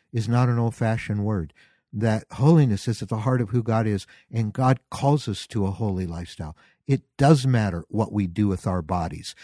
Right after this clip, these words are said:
It does matter how we talk to other people in our lives. It does matter what we do when nobody else is watching. It, these things really matter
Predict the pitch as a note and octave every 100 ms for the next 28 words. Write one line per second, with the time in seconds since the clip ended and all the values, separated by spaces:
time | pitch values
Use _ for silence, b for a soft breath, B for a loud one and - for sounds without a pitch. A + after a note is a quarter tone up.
0 | B B C3 - - C3+ D#3 C3+ B2+ A2
1 | F2+ - b - C3 A#2+ A2 F#2 - A#2
2 | G2+ _ - - F2+ F2 - F#2+ G2 E2+
3 | G#2 F2+ F#2 E2+ F2+ - - B B -
4 | C3 A2+ F#2+ C#3+ D3 C#3 C3 A#2+ F#2+ F#2+
5 | A#2+ A2+ A2+ F#2+ B2 A#2 G#2 G#2 G2 A2
6 | G#2 G2 G2+ G2 - F2+ F2 G2 G2 -
7 | D2+ B B B - B2 - A#2+ G#2+ D3
8 | E3+ - - D3 C3 G2+ G2+ F#2 A2 D#3+
9 | C3 G2 F#2+ A2+ A2+ F2 D#2+